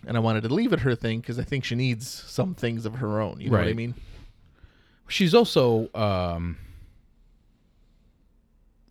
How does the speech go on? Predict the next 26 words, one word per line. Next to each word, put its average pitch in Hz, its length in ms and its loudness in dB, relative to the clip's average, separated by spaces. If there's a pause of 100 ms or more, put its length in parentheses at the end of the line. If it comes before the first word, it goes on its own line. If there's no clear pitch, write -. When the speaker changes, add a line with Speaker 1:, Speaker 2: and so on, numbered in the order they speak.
(920)
Speaker 2:
<sighs> - 240 -4
she's, - 280 -4 (260)
she's - 200 -2
far 139 220 0
better 73 360 0
at 69 100 -12
it 69 100 -18
than 80 160 -4
you 78 220 -2
are. - 240 -12 (460)
Speaker 1:
<laughs> - 40 4 (1400)
Now, 156 80 4
she'll 185 220 2
tell 180 200 6
you 143 60 4
the 120 140 6
opposite. 110 480 0
Speaker 2:
No, 160 320 6
because 151 280 4
she's 269 260 4
a 208 40 6
lot 139 300 4
more 110 440 4 (840)
even-keeled 151 920 6
than 143 180 8
you, 139 460 10